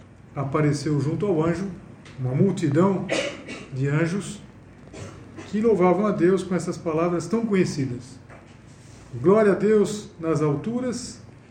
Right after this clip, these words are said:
e paz na terra aos homens de boa vontade." Em latim,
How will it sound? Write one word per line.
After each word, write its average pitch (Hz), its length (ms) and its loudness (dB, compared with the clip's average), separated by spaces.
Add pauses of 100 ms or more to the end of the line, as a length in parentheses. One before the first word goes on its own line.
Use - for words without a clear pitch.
e 139 60 -4
paz 175 360 4
na 165 140 0
terra 202 540 -2 (880)
aos 156 240 0
homens 202 360 2
de 165 80 -2
boa 190 240 2
vontade." 135 600 0 (2250)
Em 139 80 -4
latim, 151 540 0